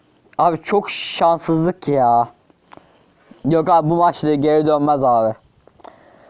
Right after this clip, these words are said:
Maçı kaybettik çünkü hiçbir şey yapamayız ya. Adam çok şey oynadı. Ne abi? Ay, yani nasıl yıktığını da anlamadım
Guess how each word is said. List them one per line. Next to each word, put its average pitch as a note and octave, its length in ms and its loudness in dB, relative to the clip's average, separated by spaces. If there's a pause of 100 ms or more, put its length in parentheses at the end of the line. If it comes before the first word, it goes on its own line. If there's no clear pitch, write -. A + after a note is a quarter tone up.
(460)
Maçı E3 300 -2
kaybettik G#3+ 560 2
çünkü G#3 420 -2 (360)
hiçbir C4+ 280 -2
şey A#3 120 2
yapamayız G3 480 0
ya. C#3 400 2 (920)
Adam G3+ 260 4
çok G#3+ 200 -2
şey - 140 0
oynadı. B2 400 -2 (1300)
Ne F3 120 0
abi? A#3 300 2 (840)
Ay, G3+ 180 0 (1800)
yani G3 360 0
nasıl G#3+ 240 -2
yıktığını G3+ 460 0
da B3 100 6
anlamadım F#3 440 2